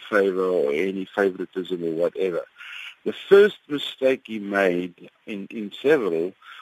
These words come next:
was to go to the Tule House to have a meeting. Now, it doesn't matter what they discussed. It doesn't matter whether Zuma or whether Pravin Gordhan or anybody was on the agenda. Somebody like,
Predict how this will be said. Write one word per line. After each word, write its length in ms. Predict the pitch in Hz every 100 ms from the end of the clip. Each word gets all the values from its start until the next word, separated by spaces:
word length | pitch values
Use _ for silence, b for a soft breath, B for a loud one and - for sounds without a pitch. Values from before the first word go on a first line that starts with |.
| _ 98
was 260 | 107 104 -
to 120 | 120
go 300 | 90 117 143
to 220 | 143 -
the 120 | 117 117 -
Tule 260 | 139 135
House 380 | 110 101 98 - -
to 80 |
have 220 | 92 95 95
a 100 | 92
meeting. 520 | 95 92 - 67 73 _ _ B _
Now, 240 | 104 110 - -
it 140 | 113
doesn't 320 | 139 175 190
matter 300 | 143 139 123
what 280 | 92 95 - 104
they 100 | 92
discussed. 540 | - - 117 92 - _
It 80 | 78
doesn't 300 | 110 147 135
matter 280 | 120 120 117
whether 320 | 110 107 95
Zuma 580 | 92 113 117 110 104 80
or 220 | 71 90
whether 360 | 98 104 104 101
Pravin 520 | - 98 87 120 120
Gordhan 380 | 101 101 107 104
or 100 | 98 139
anybody 480 | 180 143 95 101 98
was 240 | 90 87
on 160 | 101 101
the 120 | 92
agenda. 420 | - 104 98 - - B B B B -
Somebody 640 | - 165 185 156 147 139
like, 480 | 110 101 104 -